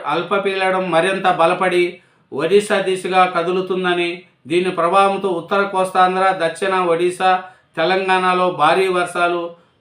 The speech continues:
కురుస్తుందని హైదరాబాద్ వాతావరణ కేంద్రం వెల్లడించింది.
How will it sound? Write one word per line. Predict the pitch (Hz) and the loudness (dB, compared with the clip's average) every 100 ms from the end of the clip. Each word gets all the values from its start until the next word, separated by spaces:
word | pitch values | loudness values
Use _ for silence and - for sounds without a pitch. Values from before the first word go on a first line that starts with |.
| - | -10
కురుస్తుందని | 165 - 185 180 170 165 | -8 -6 -4 -2 -2 -2
హైదరాబాద్ | 151 160 175 175 170 165 156 | -2 -2 0 2 4 2 0
వాతావరణ | 143 151 160 170 165 160 | -2 0 2 0 0 -4
కేంద్రం | 147 156 156 156 | -6 -6 -4 -4
వెల్లడించింది. | 143 143 143 147 139 139 135 147 120 | -4 -4 -4 -8 -10 -10 -8 -6 -8